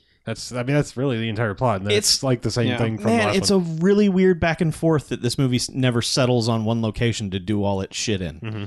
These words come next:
Speaker 2: It's like, now it's over here. Ah, swerve. Now it's back here. It's like, oh, no, we gotta go back. It's like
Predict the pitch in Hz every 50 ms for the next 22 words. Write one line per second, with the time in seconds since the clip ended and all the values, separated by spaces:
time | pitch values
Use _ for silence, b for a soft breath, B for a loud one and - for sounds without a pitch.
0 | b b b b b b b b b - 113 107 - 139 131 117 113 101 - -
1 | - 113 104 104 107 104 165 156 151 160 185 226 190 123 165 196 196 - - -
2 | 190 208 208 208 185 175 180 185 190 185 - 196 180 170 - 214 185 151 107 -
3 | 131 131 - 170 170 175 180 - 147 139 139 143 135 127 135 135 131 131 127 123
4 | 123 113 98 95 104 - 123 117 107 -